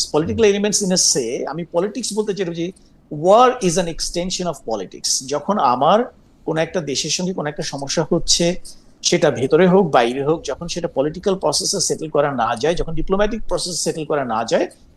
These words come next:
Speaker 1: তখন বাধ্য হয়ে সরকার তখন তার মিলিটারি টুলটাকে ইউজ করে। That means the military as an instrument of national power, he,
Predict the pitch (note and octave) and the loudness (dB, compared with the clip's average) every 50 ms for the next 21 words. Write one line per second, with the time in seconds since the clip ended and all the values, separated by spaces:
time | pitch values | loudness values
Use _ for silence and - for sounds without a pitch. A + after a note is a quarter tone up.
0 | _ - D#3 E3 D#3+ C3+ C3+ B2+ B2 B2+ C#3 D#3+ E3 E3 G3 A#3+ C4+ - - _ | _ -2 -2 -2 0 2 0 0 0 0 -2 -2 0 0 0 0 -2 -4 -8 _
1 | _ _ _ _ - - - E3+ D3 C#3+ - D#3 C#3+ C#3+ - C#3 - F#3 - - | _ _ _ _ -12 -6 -4 -2 -2 -2 -2 -4 -6 -6 -6 -8 -8 -8 -6 -6
2 | C3+ B2 B2 B2+ D#3 E3 D#3 - E3+ D#3 D3 - E3+ D#3 C#3+ - D3+ C3 - A#2+ | -6 -6 -4 -4 -4 -4 -4 -4 -4 -6 -6 -4 -6 -8 -6 -4 -6 -6 -6 -8
3 | A#2 C3 D#3 F3 - - - - B2+ F#2+ D#2+ - - _ _ _ _ _ - F3 | -6 -4 -2 -2 0 -2 -2 -2 -4 -4 -4 -6 -12 _ _ _ _ _ -2 0
4 | G3+ G3+ - C4+ C4 A#3 F3 F3 E3+ - - E3 F3 E3+ F3+ G#3 A#3 A3+ A#3 B3+ | 0 0 0 -2 0 0 0 -2 -6 -8 -8 -8 -6 -4 -2 -2 -2 -4 -6 -6
5 | C4 C4 C4+ B3+ - - E3+ E3+ F3+ F#3 F#3 F#3 - - - F#3 F#3+ - F#3 F#3+ | -6 -6 -6 -6 -4 0 2 2 4 2 2 -2 -4 -8 -10 -10 -8 -6 -6 -6
6 | F#3 - - G#3 G3+ G#3+ G#3+ G3+ F3+ - - F3+ D#3 D#3 - - G3 F3+ E3+ D#3+ | -6 -4 -6 -6 -6 -6 -6 -6 -8 -8 -8 -8 -6 -6 -4 -4 -2 -2 0 2
7 | - C#3+ C3 C3 C#3+ E3+ F#3 - - | 2 4 4 4 4 2 0 -2 -6